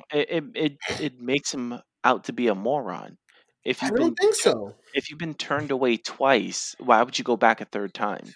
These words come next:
Speaker 2: Because they're not exactly the same thing. They're separate, but the same. It's,
Speaker 1: Hmm.
Speaker 2: I think it makes him a sympathetic character.
Speaker 1: I
Speaker 2: I,
Speaker 1: don't. I,
Speaker 2: I think it
Speaker 1: and he doesn't have that big of a connection to Gallows and Anderson.
Speaker 2: Oh, a-, and that's all the more reason why they would turn their back on him.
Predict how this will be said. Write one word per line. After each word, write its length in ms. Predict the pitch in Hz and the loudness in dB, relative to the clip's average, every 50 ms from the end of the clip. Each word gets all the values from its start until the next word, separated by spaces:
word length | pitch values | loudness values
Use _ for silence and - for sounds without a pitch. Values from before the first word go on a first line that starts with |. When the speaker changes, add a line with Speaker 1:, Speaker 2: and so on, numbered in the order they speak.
| _ - | _ -8
Speaker 2:
Because 260 | 202 175 - 226 175 | -2 2 4 6 6
they're 100 | 208 208 | 6 8
not 160 | 202 208 214 | 8 8 8
exactly 360 | 208 175 143 180 175 180 190 | 8 6 6 4 4 4 4
the 120 | 180 165 160 | 4 4 4
same 320 | - - 160 151 143 139 | 4 4 4 2 2 0
thing. 400 | 139 - 180 196 185 165 127 117 | 0 0 2 4 4 4 4 4
They're 120 | 135 151 147 | 4 4 4
separate, 520 | 139 - - 180 180 180 - 156 139 123 | 4 2 2 2 2 2 0 -2 0 2
but 180 | 143 135 127 - | 0 0 2 0
the 80 | 139 | -2
same. 440 | 135 - - 160 180 175 127 92 - - - - - - - - - | 0 0 2 2 2 2 2 0 -4 -12 -20 -20 -20 -18 -18 2 6
It's, 180 | - 180 175 208 | 8 8 8 8
Speaker 1:
Hmm. 120 | 196 190 - | 4 2 6
Speaker 2:
I 100 | 165 175 | 6 8
think 220 | 175 175 208 196 196 | 8 8 8 8 8
it 60 | 190 | 8
makes 280 | 175 175 180 175 - | 8 6 4 4 2
him 120 | 208 190 185 | 2 4 4
a 40 | 180 | 4
sympathetic 560 | - 180 175 - 180 - - 214 220 226 226 | 4 4 2 2 2 2 4 6 6 6 6
character. 540 | 240 240 302 320 196 - - 104 - - - _ _ _ _ _ _ - 95 | 4 2 2 2 0 -2 -4 -8 -10 -10 -12 _ _ _ _ _ _ 0 2
Speaker 1:
I 80 | 101 | 4
Speaker 2:
I, 40 | - | 4
Speaker 1:
don't. 260 | 175 - 90 87 - _ _ _ | 4 2 0 -4 -12 _ _ _
I, 60 | 196 202 | -4 0
Speaker 2:
I 60 | 196 180 170 - | 2 2 4 4
think 140 | 202 196 | 6 8
it 100 | 202 190 | 8 8
Speaker 1:
and 100 | 175 175 - _ | 6 4 0 _
he 120 | - 190 | -4 -2
doesn't 280 | 175 190 185 - - 175 | -2 -2 -2 -4 -6 -4
have 240 | 175 190 175 160 | -2 -2 -2 2
that 220 | 147 175 180 175 - | 2 2 2 4 2
big 160 | 165 165 160 | 0 0 0
of 80 | 147 151 | -2 -6
a 40 | |
connection 460 | - - 156 139 147 160 165 - - 135 | -6 -6 -4 -4 -4 -4 -4 -6 -10 -10
to 120 | - 131 | -10 -4
Gallows 360 | 113 - 117 120 131 131 123 - | -2 2 4 4 4 4 2 -2
and 100 | 120 123 | -4 -2
Anderson. 500 | 139 160 147 110 - - - - - _ _ _ _ _ _ _ _ _ _ _ - | -2 -2 -4 -6 -8 -12 -12 -16 -18 _ _ _ _ _ _ _ _ _ _ _ 2
Speaker 2:
Oh, 100 | 190 202 202 | 6 10 10
a-, 160 | 214 220 208 | 10 12 12
and 120 | 196 190 185 | 10 10 12
that's 180 | 190 190 190 | 10 10 10
all 180 | - 180 180 185 | 8 6 8 8
the 80 | 190 | 8
more 180 | 190 185 185 175 | 8 8 8 8
reason 240 | 180 208 185 190 175 | 8 8 10 10 10
why 180 | 160 156 147 | 10 10 10
they 640 | 143 143 131 120 160 190 214 180 160 147 143 160 185 - - - - - - | 8 6 8 10 10 12 12 12 10 8 6 4 2 0 -4 -16 -16 -12 -4
would 260 | 135 139 156 156 - | 4 6 6 6 6
turn 160 | - 190 175 | 6 6 8
their 140 | 175 175 170 | 8 8 8
back 280 | 143 180 240 330 339 - | 8 6 4 4 4 2
on 160 | 139 117 120 | 0 -2 0
him. 280 | 131 101 90 - - | -2 -4 -4 -6 -10